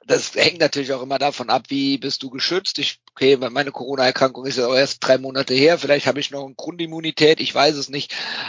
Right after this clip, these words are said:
Aber das hängt ja auch damit immer zusammen. Ich bin da aber auch eher bei Marco. Viele Leute sind gerade erkältet. Es ist ein ganz fieses Drisswetter.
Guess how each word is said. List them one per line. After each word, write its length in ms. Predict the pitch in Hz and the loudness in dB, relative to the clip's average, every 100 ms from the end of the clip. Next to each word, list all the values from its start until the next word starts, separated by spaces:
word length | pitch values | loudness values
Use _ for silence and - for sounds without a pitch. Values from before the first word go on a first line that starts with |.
| - | 0
Aber 180 | 131 127 | 2 2
das 160 | 120 | 0
hängt 160 | 139 127 | -2 -4
ja 80 | 123 | -6
auch 60 | |
damit 280 | - 113 123 | -6 -8 -8
immer 200 | 101 101 | -12 -10
zusammen. 400 | - 104 117 123 | -10 -4 -4 -4
Ich 160 | 113 - | -6 -4
bin 140 | 156 | 2
da 100 | 151 | 2
aber 140 | 131 | 4
auch 100 | 127 - | 0 2
eher 200 | 143 147 | 2 4
bei 160 | 139 | 2
Marco. 420 | 131 143 147 151 - - - - - | 2 2 2 -2 -8 -12 -12 -12 -12
Viele 280 | - 160 160 | -8 -2 0
Leute 340 | 147 147 143 | 2 0 0
sind 160 | 127 131 | -4 -2
gerade 300 | - 123 131 | 2 4 4
erkältet. 540 | 117 - 131 139 139 135 | 2 2 2 2 0 -2
Es 100 | 139 | -4
ist 60 | |
ein 80 | 135 | -4
ganz 200 | 143 - | -4 -4
fieses 420 | - 156 143 135 | -8 -6 -6 -6
Drisswetter. 720 | - 147 151 - 139 139 131 | -2 -2 0 2 4 4 2